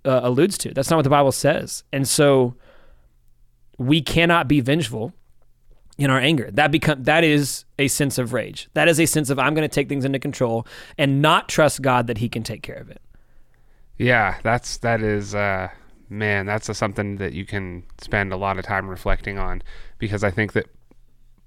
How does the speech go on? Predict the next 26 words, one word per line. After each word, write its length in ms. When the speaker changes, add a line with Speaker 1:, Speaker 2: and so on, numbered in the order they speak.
Speaker 2:
maybe 480
most 420
people 360
share 300
your 180
view 400
on 240
that, 280
on 420
not 280
wanting 420
that 240
part 380
to 100
be 140
true, 340
even 280
though 240
that 280
we 200
know 200
that 120
it 140
is. 420
And 220
so 340